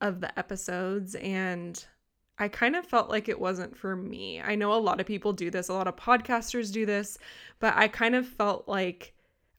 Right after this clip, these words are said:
I was in a rut where I didn't really have a lot of new information to add because I was trying to record as many episodes as possible. And it was really a much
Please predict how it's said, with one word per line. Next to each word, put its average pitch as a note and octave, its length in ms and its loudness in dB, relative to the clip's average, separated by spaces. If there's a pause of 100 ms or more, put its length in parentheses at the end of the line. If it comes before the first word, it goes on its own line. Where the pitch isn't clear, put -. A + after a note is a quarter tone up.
I G#3 100 8
was G3+ 200 2
in G#3 160 0
a G3+ 100 4
rut F3 360 2
where G3+ 100 4
I F#3+ 80 4
didn't F#3 180 -6
really F#3+ 220 0
have F#3 200 2
a G3 40 2
lot F3+ 180 4
of F3 120 -2
new F3+ 180 -4
information F#3 840 -4
to F#3+ 360 -6
add G3 460 6
because F#3+ 320 -4
I F#3+ 100 0
was F3 260 -4
trying A3 440 2
to G#3 240 -4
record F#3+ 400 -2
as F#3 160 -4
many A#3+ 260 2
episodes G3 540 -4
as F3 100 -12
possible. F#3 840 -6 (640)
And G3+ 800 0 (140)
it A#3+ 80 8
was C#4 220 2
really G#3 300 4
a G#3 80 4
much F#3+ 680 0